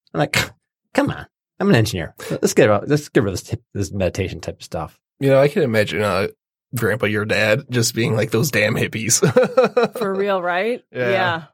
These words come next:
Speaker 3: "Oh, just, you got shit for brains? Go clean the car and you'll be fine."
Speaker 2: <laughs>
Speaker 3: Which actually is D B T in a different manner. It's like, in order to, like, get over sitting and ruminating over your thoughts, why don't you go ahead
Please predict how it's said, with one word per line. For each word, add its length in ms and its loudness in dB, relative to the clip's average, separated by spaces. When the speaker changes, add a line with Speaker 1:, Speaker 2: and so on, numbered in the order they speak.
Speaker 3:
"Oh, 160 4
just, 280 -2
you 120 -6
got 160 2
shit 220 -4
for 80 -6
brains? 400 0
Go 380 4
clean 340 -2
the 80 0
car 480 6
and 180 2
you'll 100 4
be 100 -2
fine." 580 0
Speaker 2:
<laughs> 340 -6
Speaker 3:
Which 180 0
actually 680 2
is 340 -2
D 180 -2
B 120 -2
T 600 0
in 420 -2
a 120 2
different 420 -2
manner. 440 2
It's 200 -4
like, 180 -4
in 160 4
order 280 2
to, 340 -2
like, 360 -2
get 160 0
over 380 4
sitting 320 -2
and 80 -4
ruminating 460 0
over 160 -4
your 140 -6
thoughts, 480 2
why 180 2
don't 120 -2
you 60 -6
go 120 0
ahead 360 0